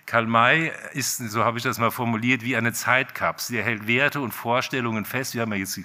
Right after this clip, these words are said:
Stu-, zwei, drei Tage lang darüber diskutiert, die das deutsche Bürgertum im neunzehnten Jahrhundert als Ideale, auch als fehlgeleitete Ideale vielleicht mal formuliert hat und, und, und sich selbst gegeben hat. Und wer das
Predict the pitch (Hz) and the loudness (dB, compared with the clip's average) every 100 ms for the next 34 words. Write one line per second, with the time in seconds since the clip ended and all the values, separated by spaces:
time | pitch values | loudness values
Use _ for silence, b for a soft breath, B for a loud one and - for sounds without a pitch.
0 | - - - 117 90 _ - 104 101 - | -14 -14 -8 -8 -8 _ -2 0 0 0
1 | 101 95 113 101 101 95 98 92 98 98 | -2 2 2 0 0 -4 -4 -4 -2 -2
2 | 92 107 - 113 139 - B B B B | -4 -8 -6 0 0 0 B B B B
3 | B 127 123 127 120 113 123 123 127 110 | B 2 2 0 -2 -2 0 0 -2 -4
4 | 113 120 123 113 123 120 117 107 104 110 | -2 0 -2 -2 -2 -2 -2 0 2 2
5 | 123 107 107 98 117 117 110 101 107 101 | -2 0 0 2 2 2 0 0 -4 2
6 | 110 120 127 131 123 B B B 98 101 | 6 6 6 4 0 B B B -2 -2
7 | - 123 139 139 123 117 117 113 117 110 | 2 4 4 4 2 4 4 0 -2 0
8 | 107 104 104 110 104 104 - 107 104 98 | 4 4 4 2 4 4 2 4 4 2
9 | B B B 107 104 104 127 156 98 110 | B B B -2 0 2 2 2 4 4
10 | 131 - B B B 123 117 127 113 113 | 2 -4 B B B -4 -4 -2 -4 -2
11 | 110 104 113 - - 120 120 - 117 98 | -2 0 -2 -2 0 2 2 0 -4 0
12 | 123 156 110 90 90 117 104 107 123 131 | 0 2 0 -2 -2 -2 0 2 4 2
13 | - | 0